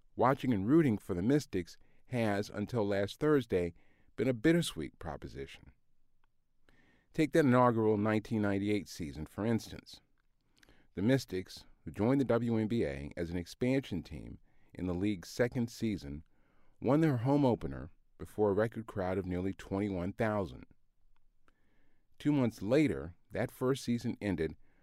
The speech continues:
with a one oh five to sixty-nine home loss to Charlotte, one of twenty-seven setbacks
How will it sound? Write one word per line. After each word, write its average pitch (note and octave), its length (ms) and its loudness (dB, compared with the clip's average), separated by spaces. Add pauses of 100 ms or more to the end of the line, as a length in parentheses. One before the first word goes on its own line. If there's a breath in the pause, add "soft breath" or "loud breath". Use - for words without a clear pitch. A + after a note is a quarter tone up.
(160)
with F2+ 140 -4
a G2 80 2
one A2+ 200 0
oh C3+ 140 2
five A2+ 420 -2
to G2+ 100 -4
sixty-nine G2+ 760 -4
home A2+ 340 0
loss F#2 340 -2
to - 140 -10
Charlotte, A2 580 -4 (640)
one G2 180 0
of G#2+ 140 -2
twenty-seven C3 720 0
setbacks E2+ 680 -4